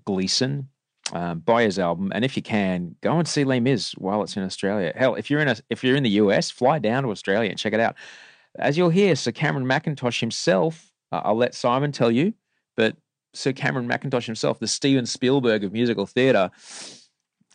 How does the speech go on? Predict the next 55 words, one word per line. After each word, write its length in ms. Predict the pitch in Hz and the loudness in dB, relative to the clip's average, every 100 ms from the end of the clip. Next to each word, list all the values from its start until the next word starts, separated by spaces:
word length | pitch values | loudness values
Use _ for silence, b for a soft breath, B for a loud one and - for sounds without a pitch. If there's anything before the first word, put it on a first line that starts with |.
| _ - | _ -6
he 100 | 139 | -2
rates 320 | 120 175 - | -2 -2 -6
the 60 | - | -8
cast. 440 | - 175 131 - | -4 -4 -4 -6
He 60 | 127 | -8
reckons 280 | 123 123 | -6 -6
it's 100 | - - | -6 -6
one 100 | 120 | -4
of 40 | |
the 80 | 110 | -2
best 240 | 117 127 | -2 -4
that's 160 | 131 - | -6 -6
ever 120 | 123 | -4
done 180 | 117 117 | -4 -4
the 60 | 113 | -4
show, 220 | 127 127 | -4 -4
if 160 | - - | -6 -6
not 140 | 127 | -4
the 140 | 123 131 | -4 -2
best. 280 | 92 - - | -2 -4 -4
So 280 | 104 104 107 _ _ | -2 -2 -4 _ _
it's 160 | _ - | _ -10
pretty 220 | - 135 | -4 -2
awesome. 240 | 139 131 95 | -2 -2 -6
Spoiler 400 | - 180 185 156 | 4 6 8 6
alert, 300 | 123 101 82 | 6 2 0
by 140 | 87 | -4
the 60 | 78 | 0
way. 260 | 87 170 B B B B | 0 0 B B B B
If 220 | - 143 175 | 0 0 2
you've, 420 | 190 165 - - - | 0 0 -8 -14 0
uh, 380 | 131 117 117 107 - | 2 4 4 0 -2
not 360 | 113 127 131 - _ _ _ _ _ | 2 4 2 -2 _ _ _ _ _
ever 200 | 117 110 | 0 0
heard 320 | 104 110 107 | 0 2 2
of 60 | 113 | 4
Les 160 | 120 117 | 2 2
Miserables, 580 | 120 127 120 123 156 | 0 2 4 6 4
uh, 300 | 170 - 110 92 | 2 0 -4 -2
or 120 | 110 | -2
you've 120 | 110 | 0
never 240 | 117 110 107 | 0 0 0
seen 400 | - 104 107 113 | 0 2 2 0
the 80 | |
show 460 | 110 - 107 113 156 | -2 2 4 4 4
or 140 | 131 107 | 4 2
never 360 | 110 107 107 | 0 -2 -2
seen 400 | 98 - 110 110 | -4 -2 0 0
the 60 | 104 | -2
film 480 | - 110 107 143 135 | -2 0 2 0 0
or 80 | |
never 280 | 110 110 104 | 0 -2 -2
read 260 | 101 107 92 | 0 0 -2
the 60 | |
book, 500 | 85 - 98 135 - | -10 -2 0 0 -4